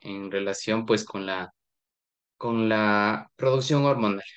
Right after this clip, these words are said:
Y esto va a estar determinado, pues, por la cantidad, eh, de peso o ganancia de peso en función de la, del, del tipo de dieta adoptada en el, en, en la región occidental, de, eh,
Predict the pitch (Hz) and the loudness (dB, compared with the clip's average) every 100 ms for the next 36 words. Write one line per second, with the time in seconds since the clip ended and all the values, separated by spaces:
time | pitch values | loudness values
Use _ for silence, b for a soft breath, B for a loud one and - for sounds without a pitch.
0 | - - 120 - 123 120 123 123 120 117 | -18 -12 -4 2 6 6 4 4 0 2
1 | 120 113 107 110 113 120 120 - 117 127 | 0 2 4 4 6 4 4 4 2 2
2 | - 107 107 110 - 107 101 98 104 101 | -2 0 0 0 -6 -6 -6 -2 -2 -2
3 | - 107 104 113 123 - 104 101 98 95 | -2 2 4 2 0 0 2 2 0 -4
4 | 95 92 _ _ _ _ - 101 101 - | -10 -20 _ _ _ _ -12 -10 -2 4
5 | 131 147 131 131 - 104 104 107 123 113 | 4 4 2 2 2 0 2 2 2 2
6 | 113 - 117 139 127 117 104 - 107 110 | 2 4 2 2 -2 -4 -4 -4 0 2
7 | 104 98 98 101 98 101 101 113 110 110 | 2 0 -2 -6 -6 -6 -6 -6 -4 -2
8 | 101 107 110 104 - _ _ _ _ 117 | 2 2 2 0 0 _ _ _ _ -4
9 | 110 107 113 117 110 104 101 92 - 110 | -2 2 6 6 6 4 2 -2 -8 -4
10 | 107 - 110 107 104 110 110 107 107 101 | -4 0 2 4 2 4 2 2 0 0
11 | 101 123 120 98 95 - 101 | 4 6 6 6 4 0 -8